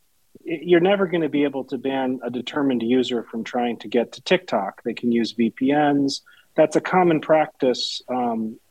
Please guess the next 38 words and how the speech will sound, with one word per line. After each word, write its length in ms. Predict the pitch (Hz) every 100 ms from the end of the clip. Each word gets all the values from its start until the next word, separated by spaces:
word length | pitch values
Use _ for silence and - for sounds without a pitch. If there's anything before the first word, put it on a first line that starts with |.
| _
virtual 260 | 147 147 143
private 340 | 139 135 127
network. 400 | 120 127 123 120
That's 160 | - 139
a 40 |
common 260 | - 170 151
practice 420 | 151 139 143 127
in 240 | 120 117 131
many 200 | 135 156
parts 260 | 151 147 -
of 40 |
the 80 | 120
world 360 | 113 127 120 113
where 120 | 113
certain 400 | - 127 120 117 - - - -
websites 460 | 131 120 135 120
or 40 | 123
services 560 | - 127 120 - 110
are 120 | 113 104
banned. 320 | 170 156 113
In 100 | 113
fact, 360 | 139 131 123
it's 120 | 123 -
often 320 | 151 208 160
used 260 | 120 120 -
to 60 | 113
get 240 | 120 123
to 160 | 143 147
American 480 | 160 226 196 143
websites, 600 | 113 107 - 104 98 - - _ - _ 117
uh, 120 | 113
that 140 | 107 113
are 100 | 110
banned 400 | 120 117 113 117
in 140 | 131
China, 360 | 131 180 170 110
ironically 640 | 95 107 107 107 98 104
enough. 300 | 98 98 110